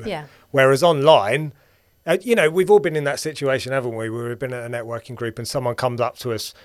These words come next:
Speaker 2: thrusts out a hand at a business card and sells at us. And you're going, "How do I get away? How do I get away?" Well, on Zoom, the way to get away is just look away and don't listen.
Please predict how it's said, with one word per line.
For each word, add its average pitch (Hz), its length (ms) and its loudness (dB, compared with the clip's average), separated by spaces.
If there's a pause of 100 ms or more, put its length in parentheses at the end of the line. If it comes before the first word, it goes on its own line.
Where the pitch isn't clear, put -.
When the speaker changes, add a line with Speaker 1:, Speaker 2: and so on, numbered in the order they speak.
(100)
Speaker 2:
thrusts - 500 2
out 120 240 0
a 113 40 -6
hand 123 340 -2
at 110 80 -4
a 113 60 -2
business 117 360 -2
card 110 320 -2
and 113 120 -6
sells 127 460 0
at 101 260 -4
us. - 400 -10 (320)
And 135 100 -6
you're 131 100 0
going, 117 260 2 (180)
"How 165 80 0
do 156 120 0
I 156 60 0
get 156 140 0
away? 139 220 4
How 135 120 2
do 143 140 -2
I 131 60 0
get 143 180 -4
away?" 139 580 0 (320)
Well, 151 160 2
on 165 160 2
Zoom, 127 380 2
the 135 100 -2
way 160 160 4
to - 120 -8
get 131 180 0
away 135 300 2
is 117 100 -6
just 143 200 -8
look 135 240 -4
away 123 420 2
and 113 120 -8
don't 123 240 0
listen. 120 420 -4